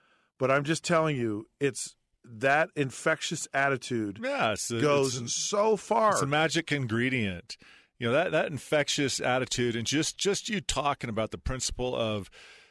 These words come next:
Speaker 2: taking that weight off those players' shoulders and letting them take that, you know, that ownership and shoot when they're open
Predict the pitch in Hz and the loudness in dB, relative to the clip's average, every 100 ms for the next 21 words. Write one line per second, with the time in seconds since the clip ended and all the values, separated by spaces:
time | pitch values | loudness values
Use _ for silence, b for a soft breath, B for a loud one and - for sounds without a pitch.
0 | B B - 143 147 180 147 - 113 135 | B B -2 -2 0 0 0 0 0 0
1 | 139 - 110 - 110 - - 120 113 101 | 0 -2 -2 0 -4 -2 -2 0 0 -2
2 | - 110 110 101 98 98 87 117 104 110 | -2 0 0 0 -2 -4 -6 -8 -6 0
3 | 127 131 123 120 117 110 98 _ _ _ | 0 0 0 0 0 -2 -6 _ _ _
4 | _ _ _ - 131 - 127 117 113 - | _ _ _ -2 -2 0 0 2 0 -4
5 | - 120 107 101 104 - 123 127 117 - | -6 -2 0 0 -2 -2 -2 0 -2 -2
6 | 107 104 - - - 117 107 - 139 143 | -2 -2 -6 -12 -6 -4 0 0 0 0
7 | 117 107 104 107 - 101 92 | -2 -2 0 -2 -2 -4 -4